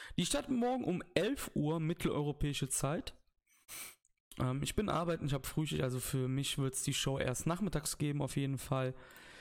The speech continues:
Was sehen wir dort, liebe Leute? Wir gehen hier nur auf die G one Matches natürlich ein.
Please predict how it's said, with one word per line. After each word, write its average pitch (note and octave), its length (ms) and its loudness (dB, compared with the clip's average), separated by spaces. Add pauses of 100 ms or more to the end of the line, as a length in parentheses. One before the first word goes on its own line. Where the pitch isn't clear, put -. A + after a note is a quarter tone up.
(280)
Was G#3 240 2
sehen D#4+ 220 2
wir D3 120 2
dort, B2+ 360 -2
liebe C3 220 2
Leute? C3 440 0
Wir C#3+ 80 2
gehen D#3 180 2
hier D#3+ 100 2
nur E3 160 0
auf D#3+ 80 -4
die D#3+ 120 0
G D3 120 2
one F3 200 0
Matches E3+ 240 0
natürlich D#3 360 0
ein. G3+ 240 0